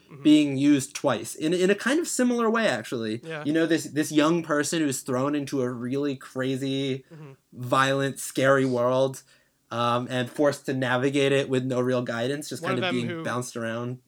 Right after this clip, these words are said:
Speaker 1: One of them who achieves fame, and this one who, who
Speaker 2: Mm-hmm.
Speaker 1: doesn't. So it's
Speaker 2: Who
Speaker 1: interesting
Speaker 2: doesn't,
Speaker 1: that
Speaker 2: yeah.
Speaker 1: way, yeah.
Speaker 2: Who, who kind of goes in the exact, and what's interesting too is to go back and once again sort of briefly to, 'cause we already did a whole episode on it, so please go back and listen.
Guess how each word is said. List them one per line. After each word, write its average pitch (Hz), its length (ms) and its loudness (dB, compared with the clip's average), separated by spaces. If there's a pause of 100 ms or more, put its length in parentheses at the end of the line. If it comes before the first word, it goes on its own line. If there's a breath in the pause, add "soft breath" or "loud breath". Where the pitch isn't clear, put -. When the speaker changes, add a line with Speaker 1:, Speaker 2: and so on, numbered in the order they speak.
(120)
Speaker 1:
One 160 120 -10
of 160 60 -10
them 151 140 -8
who 147 100 -12
achieves 220 400 -8
fame, 139 320 -10
and 127 120 -12
this 160 160 -12
one 131 180 -12
who, 127 200 -18 (240)
who 139 80 -16
Speaker 2:
Mm-hmm. 117 40 -20
Speaker 1:
doesn't. 143 480 -6
So 147 180 -10
it's 120 100 -12
Speaker 2:
Who 135 40 -14
Speaker 1:
interesting 131 140 -2
Speaker 2:
doesn't, 123 280 0
Speaker 1:
that 127 80 -6
Speaker 2:
yeah. 110 140 -4
Speaker 1:
way, 123 180 -14
yeah. 139 200 -10 (640 soft breath)
Speaker 2:
Who, 135 160 2
who 131 140 0
kind 127 240 -4
of 117 180 -6
goes 135 260 2
in 123 140 -2
the 117 280 -2 (260 soft breath)
exact, 156 380 -2
and 170 100 2
what's 180 120 2
interesting 277 360 2
too 214 180 2
is 165 240 2 (300 soft breath)
to 160 100 -2
go 156 140 0
back 143 320 2
and 139 160 0
once 147 180 0
again 139 220 0
sort 147 160 0
of 120 280 -6
briefly 156 640 4 (160)
to, 294 220 -4
'cause 123 200 -6 (200)
we 175 140 0
already 143 200 6
did 135 100 0
a 139 60 6
whole 135 160 4
episode 123 360 0
on 123 140 0
it, 160 80 -4
so 143 120 -2
please 127 220 -6
go 135 100 -4
back 123 200 -2
and 127 80 -6
listen. 135 380 -4